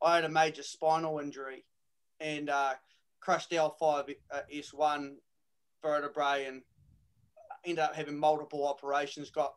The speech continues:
uh, really sick, um, got a disease called discitis, which attacked my nervous system and just about killed me. I was,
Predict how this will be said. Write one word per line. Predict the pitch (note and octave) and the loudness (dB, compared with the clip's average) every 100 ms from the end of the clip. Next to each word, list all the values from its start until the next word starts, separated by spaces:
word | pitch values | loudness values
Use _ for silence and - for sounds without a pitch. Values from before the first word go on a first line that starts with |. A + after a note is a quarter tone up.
| - | -8
uh, | B2 C3+ B2+ | -2 -2 -2
really | D3+ C#3+ C3+ | -4 -6 -6
sick, | - E3 C#3+ - _ _ _ | -8 -4 -4 -6 _ _ _
um, | C3+ C3+ C3 C3 _ _ _ _ _ _ | -6 -4 -6 -10 _ _ _ _ _ _
got | E3+ D#3+ | -2 -2
a | D3 | -2
disease | D3+ C#3 D3+ C#3+ | -6 -4 -6 -6
called | - C#3 | -12 -12
discitis, | D3+ D3 - D3+ D3+ D3 - | -10 -10 -2 2 2 0 -8
which | C3+ - | -16 -18
attacked | - D#3+ D3 | -8 -6 -6
my | C#3+ | -8
nervous | C3 D3 C#3+ C#3 - | -4 -2 -2 -4 -12
system | C#3+ - D3+ C3+ | -14 -12 -10 -10
and | C3 | -12
just | B2+ D3+ - | -12 -14 -8
about | C#3+ C3 | -8 -8
killed | - D#3 D3 | -4 -4 -4
me. | D3 | -4
I | C#3 | -4
was, | C3 - | -4 -10